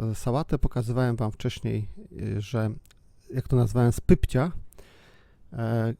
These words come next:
ją zasadziłem po prostu po zjedzeniu sałaty, został taki pypeć. Z tego, co wiem, to się nazywa głąb. E, przyna-, przynajmniej w kapuście mówi się głąb kapuściany, więc to podejrzewam, że jest głąb, e,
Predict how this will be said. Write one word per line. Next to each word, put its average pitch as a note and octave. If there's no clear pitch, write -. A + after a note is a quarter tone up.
ją B2
zasadziłem C3
po D3+
prostu D3
po B2
zjedzeniu B2
sałaty, B2
został A#2
taki A2
pypeć. -
Z -
tego, C3
co -
wiem, C3+
to -
się -
nazywa A#2
głąb. C3
E, G#2+
przyna-, C3
przynajmniej B2+
w -
kapuście -
mówi A2
się A2+
głąb B2
kapuściany, C#3+
więc C#3+
to D3
podejrzewam, C3+
że C3+
jest A#2
głąb, C3
e, A2+